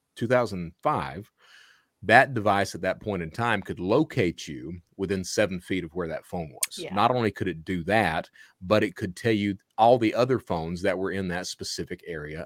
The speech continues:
Speaker 1: as well. It could intercept text messages. It could do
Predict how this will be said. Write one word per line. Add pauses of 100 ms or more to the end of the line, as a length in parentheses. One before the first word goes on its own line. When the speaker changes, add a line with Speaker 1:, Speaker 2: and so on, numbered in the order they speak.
Speaker 1:
as
well. (200)
It
could
intercept
text
messages.
It
could
do